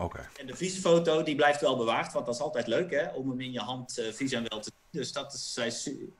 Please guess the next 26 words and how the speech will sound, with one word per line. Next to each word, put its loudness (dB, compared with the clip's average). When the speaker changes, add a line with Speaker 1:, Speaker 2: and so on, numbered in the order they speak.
Speaker 2:
leuke 2
foto's, 0
maar -20
dat -8
is -4
niet -2
de 2
fo-, 2
vondst -8
waarmee 0
we -2
dan, -4
de -6
foto 2
waarmee 0
we -2
de -2
vondst, -4
eh, -2
zijn -4
wetenschappelijke -2
beschrijving -4
geven. -10
Speaker 1:
Ehm, 12
even 6
kijken. 4